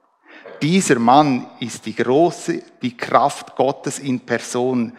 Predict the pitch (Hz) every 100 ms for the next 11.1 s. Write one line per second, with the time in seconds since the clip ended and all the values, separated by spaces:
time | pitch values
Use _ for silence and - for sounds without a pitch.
0 | - - - 110 113 - 127 120 120 120
1 | 113 113 - 107 - - - 208 202 151
2 | 131 147 170 156 143 127 143 143 - -
3 | - 123 - 117 127 - 113 - - 104
4 | 113 - - - - _ _ - - -
5 | - - _ _ _ _ - 175 - 151
6 | 180 165 131 - 143 175 180 180 165 170
7 | - - 143 131 151 135 120 127 143 113
8 | 107 - - _ _ _ - _ - 151
9 | 147 165 170 - - 139 143 - 151 139
10 | 123 - 147 - 143 165 170 131 143 151